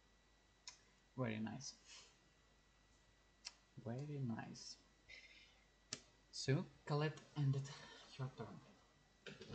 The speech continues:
Because one action, one charge, one action to concentrate, and this one. Unfortunately, I used focus for that.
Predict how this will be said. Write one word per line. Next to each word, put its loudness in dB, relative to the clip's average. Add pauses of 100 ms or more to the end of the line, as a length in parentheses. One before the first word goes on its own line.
(440)
Because -4 (240)
one 4
action, 0
one -2
charge, 0
one -4 (160)
action -6 (160)
to -8 (640)
concentrate, 2 (180)
and 0 (560)
this -10
one. -6 (1700)
Unfortunately, 6
I 10
used 8 (640)
focus -2
for -4
that. -4